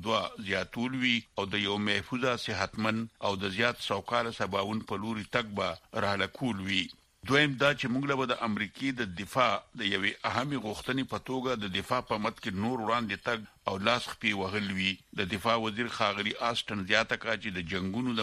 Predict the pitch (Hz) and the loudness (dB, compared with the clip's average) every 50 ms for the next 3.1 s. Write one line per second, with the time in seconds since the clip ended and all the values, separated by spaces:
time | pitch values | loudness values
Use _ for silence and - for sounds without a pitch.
0 | 101 101 98 - - 98 101 101 113 117 110 104 - - 113 110 113 110 95 87 | 0 -2 -4 -6 -4 -4 -2 0 0 0 0 0 0 2 2 2 4 2 0 0
1 | - - - _ - 98 110 127 143 143 131 - 131 110 - - - 101 101 123 | -4 -8 -16 _ -6 -2 0 0 0 -2 -2 -2 -4 -4 -4 -4 -4 -4 -2 -2
2 | 143 151 135 - - 113 110 113 113 123 110 - - 123 123 120 113 - - - | -2 -2 -2 -2 -2 -2 -2 0 -2 -2 -4 -4 -4 -4 -2 -2 -4 -6 -6 -6
3 | 113 | -6